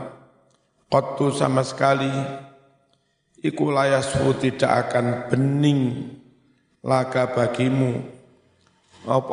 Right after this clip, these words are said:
al-mulku, kekuasaan. Setelah kamu dengan ilmu mencapai kekuasaan, jadi menteri,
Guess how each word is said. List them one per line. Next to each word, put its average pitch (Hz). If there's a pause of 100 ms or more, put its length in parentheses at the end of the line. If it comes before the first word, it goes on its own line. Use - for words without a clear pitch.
al-mulku, 135
kekuasaan. 117 (720)
Setelah 131
kamu 127
dengan 127
ilmu 135
mencapai 123
kekuasaan, 120
jadi 117
menteri, 123